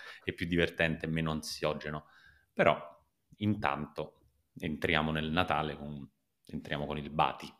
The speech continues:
Speaker 1: Entriamo con il Bati e sappiamo che siamo tutti un po' Bati, e quindi d-, veniamoci incontro.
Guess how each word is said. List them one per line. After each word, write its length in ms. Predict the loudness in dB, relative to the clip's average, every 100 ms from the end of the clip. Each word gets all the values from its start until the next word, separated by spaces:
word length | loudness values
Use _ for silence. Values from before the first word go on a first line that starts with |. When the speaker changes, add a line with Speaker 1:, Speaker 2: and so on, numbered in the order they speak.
| _ _ _ _ _ _
Speaker 1:
Entriamo 300 | 2 6 8
con 160 | 8 6
il 140 | 6
Bati 540 | 6 6 6 4 4
e 460 | 2 2 4 6 4
sappiamo 520 | 2 0 6 8 8
che 100 | 6
siamo 220 | 4 2 2
tutti 220 | 0 0
un 180 | 2 6
po' 160 | 6
Bati, 600 | 8 8 10 8 6 6
e 720 | 4 0 2 2 2 2 0 2
quindi 380 | 2 4 2
d-, 180 | 2 -2 10
veniamoci 600 | 12 12 12 12 8 8
incontro. 720 | 8 8 6 6 6 6 6